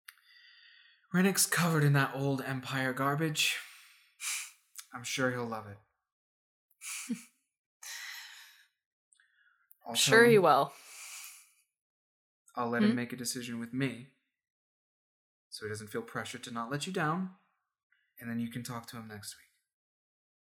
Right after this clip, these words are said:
Speaker 2: Okay, that sounds great. Thank you.
Speaker 1: You should be able to take off next week.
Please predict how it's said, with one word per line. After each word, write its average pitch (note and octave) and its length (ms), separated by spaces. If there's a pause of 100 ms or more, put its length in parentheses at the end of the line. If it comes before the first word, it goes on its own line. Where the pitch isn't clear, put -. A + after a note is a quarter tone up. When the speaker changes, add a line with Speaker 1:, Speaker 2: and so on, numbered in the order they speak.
(360)
Speaker 2:
Okay, F3+ 260 (340)
that E3+ 140
sounds E3+ 280
great. C3+ 320 (1700)
Thank F#3 300
you. D3 120 (1300)
Speaker 1:
You C3+ 120
should C3+ 260
be C3+ 80
able B2+ 180
to B2 60
take A#2+ 260
off G#2 240
next - 300
week. F2 100